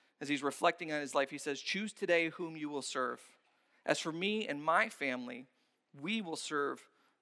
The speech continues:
the Lord." See, I, I think that many of us, we have these reasons in our mind. "Okay, I just gotta wait till I graduate.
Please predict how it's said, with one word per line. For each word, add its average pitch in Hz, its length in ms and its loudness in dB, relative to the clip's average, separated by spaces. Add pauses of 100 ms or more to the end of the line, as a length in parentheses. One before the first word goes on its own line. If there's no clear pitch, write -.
(160)
the 147 80 -4
Lord." 127 320 0 (2250)
See, 190 160 6
I, 165 220 6
I 170 60 4
think 190 300 -4
that 156 300 2 (1120)
many 175 240 4
of 160 100 2
us, 160 260 6
we 165 120 -4
have 160 180 4 (1160)
these 143 240 -8
reasons 165 360 4
in 147 60 -4
our 143 80 2
mind. 131 360 2 (600)
"Okay, 160 320 4
I 180 160 4
just 208 160 -2
gotta 233 120 4
wait 175 160 2
till 156 100 -8
I 147 60 2
graduate. 120 560 2